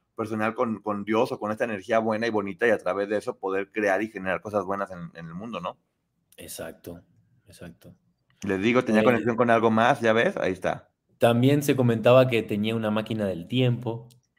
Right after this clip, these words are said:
Speaker 2: <laughs>
Speaker 1: Ay, eso me cuesta más trabajo, fíjate.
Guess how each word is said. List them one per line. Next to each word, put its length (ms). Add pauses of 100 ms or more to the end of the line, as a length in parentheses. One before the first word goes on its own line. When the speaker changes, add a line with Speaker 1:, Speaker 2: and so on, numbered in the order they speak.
(640)
Speaker 2:
<laughs> 280
Speaker 1:
Ay, 380
eso 140
me 120
cuesta 300
más 200
trabajo, 680
fíjate. 600